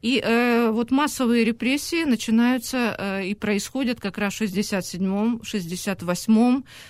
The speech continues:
в шестьдесят девятом, э, многофигурный процесс, э, десяти активистов национального движения.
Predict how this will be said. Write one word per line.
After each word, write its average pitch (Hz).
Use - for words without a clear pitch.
в -
шестьдесят 226
девятом, 190
э, 180
многофигурный 190
процесс, -
э, 165
десяти 185
активистов 208
национального 196
движения. 175